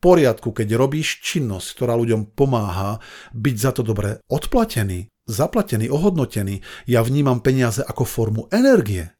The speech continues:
ktorá nám v živote mnohé ujednodušuje. Ak by si tvrdil, že aj komplikuje, máš tiež pravdu v súvislosti s tým, aké máš systémy presvedčenia ohľadom peňazí. Je to výmena energie, čiže ak ty dáš niekomu obrovské množstva energie, je úplne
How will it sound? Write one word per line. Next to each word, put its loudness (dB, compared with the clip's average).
ktorá 2
nám 2
v 2
živote 2
mnohé 0
ujednodušuje. 0
Ak 0
by -2
si -4
tvrdil, -2
že -4
aj -10
komplikuje, 0
máš -2
tiež -2
pravdu 2
v -10
súvislosti -6
s -10
tým, 0
aké -4
máš -4
systémy -4
presvedčenia -6
ohľadom -6
peňazí. -4
Je 0
to 4
výmena 4
energie, 2
čiže -2
ak -8
ty 2
dáš 2
niekomu -2
obrovské -2
množstva -4
energie, -2
je -20
úplne -4